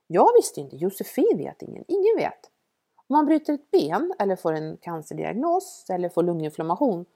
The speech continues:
så vet man ju oftast att, ja, du har en viss rehabiliteringstid. Det tar sex till åtta veckor eller si och så många behandlingar, så kommer du vara bra igen. När hjärnan slutar fungera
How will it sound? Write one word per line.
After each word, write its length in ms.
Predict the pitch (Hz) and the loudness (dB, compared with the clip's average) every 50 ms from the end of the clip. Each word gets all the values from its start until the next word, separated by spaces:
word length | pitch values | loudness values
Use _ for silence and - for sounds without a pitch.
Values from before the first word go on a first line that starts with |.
| _ _ _ _ _ | _ _ _ _ _
så 140 | - - 208 | -4 -4 0
vet 400 | 185 196 214 247 269 277 277 - | 2 4 4 4 4 2 2 -2
man 120 | 220 196 | -4 -2
ju 60 | 180 | -2
oftast 300 | 180 175 - - 147 - | -2 -4 -4 -10 -10 -10
att, 120 | - - - | -10 -4 -2
ja, 280 | 233 254 254 254 247 | 0 2 4 4 2
du 180 | 233 220 220 214 | 2 2 0 0
har 220 | 196 185 185 175 | 2 2 2 2
en 100 | 170 165 | 0 -2
viss 240 | 160 151 - - - | -4 -8 -10 -10 -8
rehabiliteringstid. 840 | - - - 160 - 156 - - - - - - - - - - - | -6 -6 -6 -6 -8 -8 -6 -6 -6 -6 -8 -10 -14 -16 -16 -8 -4
Det 140 | 190 240 | -2 -2
tar 260 | 269 - - 160 - 85 | -2 -2 -2 -2 -2 -2
sex 320 | - - - - - - | -4 -6 -8 -10 -10 -6
till 120 | - 185 | -6 -4
åtta 260 | 170 165 _ - - 76 | -4 -4 _ -6 -6 -6
veckor 340 | - - - _ - 71 | -6 -10 -12 _ -10 -8
eller 300 | 64 52 52 52 57 - | -8 -8 -8 -10 -12 -12
si 260 | - - 156 147 151 156 | -10 -8 -8 -6 -6 -8
och 40 | |
så 120 | 156 - 160 | -8 -10 -10
många 240 | 156 147 151 151 143 | -10 -8 -8 -8 -6
behandlingar, 580 | 147 147 - 147 143 - - - - - - | -6 0 0 0 0 0 -4 -12 -16 -16 -14
så 120 | - - - | -14 -12 -8
kommer 220 | - 440 403 247 | -4 -2 -2 -2
du 60 | 165 | -2
vara 120 | - - - | -4 -6 -6
bra 260 | - - 69 85 80 | -4 -4 -4 -2 -2
igen. 220 | - - - 196 - _ _ _ _ _ _ _ _ _ _ _ _ _ _ _ _ _ _ _ - _ _ _ _ _ _ | -4 -8 -10 -14 -20 _ _ _ _ _ _ _ _ _ _ _ _ _ _ _ _ _ _ _ -20 _ _ _ _ _ _
När 140 | - 196 233 | -2 -2 0
hjärnan 540 | 233 226 277 302 277 220 208 233 311 392 381 | 2 2 2 4 4 4 4 2 2 0 2
slutar 360 | - 403 311 - - 175 170 | 2 2 2 2 0 -2 -2
fungera 640 | - 180 175 202 262 311 247 180 151 - - 214 | 0 -2 -2 0 2 2 2 2 2 0 -2 -6